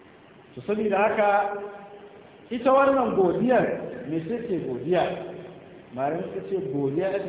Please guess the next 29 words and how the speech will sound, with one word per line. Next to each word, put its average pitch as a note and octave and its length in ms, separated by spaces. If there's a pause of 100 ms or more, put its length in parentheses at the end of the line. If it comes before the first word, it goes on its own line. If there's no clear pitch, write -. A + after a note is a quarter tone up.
ce G3 60
ashkur G3+ 580 (140)
a B2 100
larabci A#2+ 520
shine F3+ 280
as-sana'u C3 680
ala A#2+ 240
Allah A2 280
azza G#2 200
wa G2 200
jalla, G#2 280
godiya B2 360
ga D#3+ 120
Allah B2 240
subhanahu - 440
wa - 160
ta'ala. - 280 (1160)
Amma A3 760
a F#3+ 160
shari'a A#3 480 (640)
idan F3 180
aka B3 200
ce A3+ 180
godiya G3+ 440 (420)
shine G#3+ 240
al-qiyamu E3 640
bi C#3+ 140
ta'atil F#3 460
mun'im. B2 680